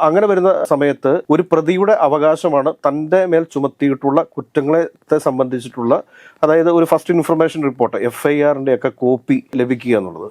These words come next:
അപ്പോ അങ്ങനെ അവർക്ക് കോപ്പി ലഭിക്കുന്ന ഒരു സാഹചര്യം ഉണ്ട്. അല്ലെങ്കിൽ അന്വേഷണത്തിന്റെ ഓരോ ഘട്ടത്തും എവിടെ വരെ എത്തി എന്നുള്ള കാര്യം പ്രതി അറിഞ്ഞു കഴിഞ്ഞാൽ മുൻപോട്ടുള്ള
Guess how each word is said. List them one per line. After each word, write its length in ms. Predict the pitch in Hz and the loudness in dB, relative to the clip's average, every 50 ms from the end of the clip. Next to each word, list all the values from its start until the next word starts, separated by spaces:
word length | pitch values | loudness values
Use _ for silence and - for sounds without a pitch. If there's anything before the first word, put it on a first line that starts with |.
| - - - 151 147 | -16 -8 -6 -4 0
അപ്പോ 140 | 151 190 196 - - - 147 156 | 2 2 0 0 0 -2 -2 0
അങ്ങനെ 280 | 180 196 214 226 226 214 - - 170 | 2 2 2 2 0 -2 -2 0 0
അവർക്ക് 260 | 170 180 170 - 185 160 - | 0 0 0 -2 -6 -2 0
കോപ്പി 320 | 165 165 160 - - 180 175 - - - - - _ _ 160 151 | 0 0 0 0 -2 -2 -2 -4 -6 -16 -20 -20 _ _ 0 0
ലഭിക്കുന്ന 340 | 147 147 143 - 156 156 160 156 | 2 2 0 0 0 2 2 2
ഒരു 80 | 143 143 - 147 | 2 0 0 0
സാഹചര്യം 260 | 131 127 131 127 123 | 0 0 0 0 0
ഉണ്ട്. 80 | 117 117 120 | 0 2 2
അല്ലെങ്കിൽ 220 | 135 156 170 165 - 156 | 2 2 2 0 0 0
അന്വേഷണത്തിന്റെ 480 | 151 160 160 - 170 170 170 170 170 151 151 | -2 -2 -2 -2 -2 -2 0 2 2 2 2
ഓരോ 120 | 156 165 165 151 156 | 2 2 0 0 -2
ഘട്ടത്തും 340 | 143 - 147 143 156 147 67 131 147 143 | -4 -4 -6 -6 -6 -6 -6 -4 -2 0
എവിടെ 160 | 143 151 151 | 2 2 0
വരെ 140 | 151 160 147 139 120 | 0 0 -2 -2 -4
എത്തി 200 | - _ 160 160 156 147 | -4 _ -2 0 0 0
എന്നുള്ള 220 | 131 135 139 135 127 117 113 | 0 0 0 0 0 0 0
കാര്യം 220 | 107 110 127 - - _ _ - - - _ _ _ 156 | -2 -2 -4 -6 -10 _ _ -20 -20 -20 _ _ _ 0
പ്രതി 260 | 160 165 165 202 208 - - 135 139 | 0 2 0 -2 -2 -2 0 0 0
അറിഞ്ഞു 240 | 139 147 165 170 156 147 | 0 2 2 2 2 2
കഴിഞ്ഞാൽ 340 | 117 104 98 92 95 113 135 - _ _ _ _ _ - | 0 -2 -4 -4 -4 -4 -4 -6 _ _ _ _ _ -2
മുൻപോട്ടുള്ള 440 | 151 160 175 170 196 180 175 170 175 | -2 0 2 2 0 0 0 0 0